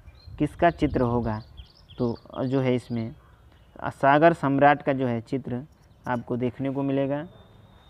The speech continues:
सागर सम्राट क्या है? तो देखते हैं कि सागर सम्राट तेल खोज, जो है खोजने का प्लेटफॉर्म है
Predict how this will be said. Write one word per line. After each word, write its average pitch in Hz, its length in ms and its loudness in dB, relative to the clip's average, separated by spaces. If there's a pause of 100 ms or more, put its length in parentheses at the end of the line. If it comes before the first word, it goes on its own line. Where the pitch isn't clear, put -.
(340)
सागर 156 280 6
सम्राट 151 380 4
क्या 151 160 0
है? 123 220 0
तो 147 80 -4
देखते 139 280 -4
हैं 156 120 -2
कि 151 80 -2
सागर 147 380 2
सम्राट 156 400 2
तेल 156 400 2
खोज, - 180 -6
जो 135 80 0
है 131 240 0
खोजने 135 400 -2
का 120 260 -4 (440)
प्लेटफॉर्म 131 500 2
है 147 220 -8